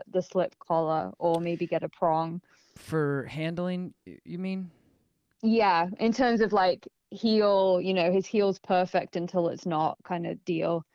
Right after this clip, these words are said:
Speaker 1: like, correcting the heel.
Speaker 2: Yeah, well, I think working on it privately is the first place to,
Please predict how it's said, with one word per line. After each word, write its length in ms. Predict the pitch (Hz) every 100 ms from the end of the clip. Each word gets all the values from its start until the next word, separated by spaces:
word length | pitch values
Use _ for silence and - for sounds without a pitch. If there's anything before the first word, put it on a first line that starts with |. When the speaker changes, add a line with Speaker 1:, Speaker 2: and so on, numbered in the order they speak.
| _ - - _
Speaker 1:
like, 180 | - -
correcting 600 | - 202 185 - - 180
the 80 | 165
heel. 440 | 165 160 - 185 -
Speaker 2:
Yeah, 300 | 185 131 143
well, 140 | 156 156
I 80 |
think 320 | 160 160 147 -
working 380 | 143 143 156 139
on 120 | 127
it 140 | 123 -
privately 540 | 117 117 120 - 107
is 120 | 110
the 120 | - 107
first 260 | 104 104
place 280 | - 104 -
to, 280 | - 101 101